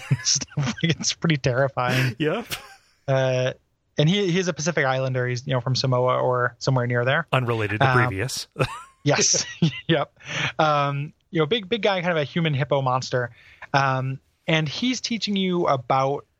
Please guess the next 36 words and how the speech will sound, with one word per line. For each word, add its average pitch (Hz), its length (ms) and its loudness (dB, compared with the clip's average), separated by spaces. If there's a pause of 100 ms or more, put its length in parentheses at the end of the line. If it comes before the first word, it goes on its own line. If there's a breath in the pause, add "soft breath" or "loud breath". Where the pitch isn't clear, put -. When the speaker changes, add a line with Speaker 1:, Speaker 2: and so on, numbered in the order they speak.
Speaker 1:
these 131 280 0
star 160 360 0
po-, - 240 -8 (200)
you 135 80 0
know, 123 80 2
star 160 260 0
punch 139 260 -4
opportunities. 131 640 -4 (100)
Speaker 2:
Mm-hmm. 135 260 -2
Speaker 1:
You 160 80 4
don't 208 140 0
get 190 140 0
a 165 80 0
star 240 420 0
for 139 140 -8
punching 139 280 -2
him 127 120 0
here, 123 280 0
but 143 240 0
he's 143 200 -2 (260)
teaching 202 300 0
you 143 160 2
that, 131 120 0
like, 127 300 -2 (800)
to 160 100 4
move 175 260 2
forward, 143 440 2
there 131 100 0
are 131 60 -2
some 143 180 0
boxers 131 380 0
you're 127 100 0
going 135 220 0
to 107 80 -6
have 123 200 -2
to 131 200 2